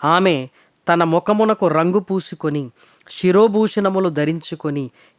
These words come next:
కిటికీలో నుండి కనిపెట్టు చూచుచుండగా యెహూ గుమ్మము ద్వారమున ప్రవేశించెను. అప్పుడు యెహూ అంటున్నాడు, ముప్పై మూడవ వచనం, "దీనిని క్రింద పడద్రోయుడని" అతడు చెప్పగా వారు దానిని క్రిందికి పడద్రోసినందున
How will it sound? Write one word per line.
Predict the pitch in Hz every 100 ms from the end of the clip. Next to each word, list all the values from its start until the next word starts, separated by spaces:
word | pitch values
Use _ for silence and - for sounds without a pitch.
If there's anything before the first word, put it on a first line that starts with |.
| -
కిటికీలో | 190 180 214 233 226 196 185
నుండి | 175 165 175
కనిపెట్టు | - 151 165 175 190 - 190
చూచుచుండగా | - 165 156 151 147 131 120 113 - _ -
యెహూ | 180 175 226
గుమ్మము | 151 175 190 196
ద్వారమున | 190 185 175 170 165
ప్రవేశించెను. | 165 151 143 151 - 143 - 131 127 131 117 - - _
అప్పుడు | 135 160
యెహూ | 151 160 175
అంటున్నాడు, | 170 156 143 139
ముప్పై | 139 143 156
మూడవ | 139 151 151
వచనం, | 131 - 107 -
"దీనిని | 165 202 196
క్రింద | 185 - 196 226
పడద్రోయుడని" | 240 - 190 190 175 180 180 160 156 147 127 120 _ _
అతడు | 143 147 147
చెప్పగా | 139 139 - 143 135 110 _ _ _ _ _ -
వారు | 170 180 180
దానిని | 160 165 160 156
క్రిందికి | - 165 170 185 208 -
పడద్రోసినందున | - 151 156 156 165 160 160 147 135 131 127